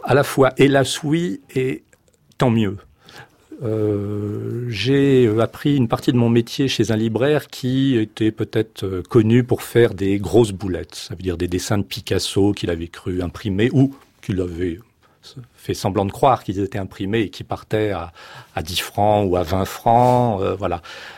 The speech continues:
Et, euh, moi, je viens de faire une boulette, là, la semaine dernière, ou à peu près. Euh, j'avais un livre de,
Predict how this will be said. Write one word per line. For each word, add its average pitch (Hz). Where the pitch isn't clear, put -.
Et, 131
euh, 113
moi, 139
je 127
viens 123
de 120
faire 120
une 104
boulette, 98
là, 95
la 104
semaine 101
dernière, 95
ou 95
à -
peu -
près. 107
Euh, 98
j'avais 95
un 101
livre 101
de, 90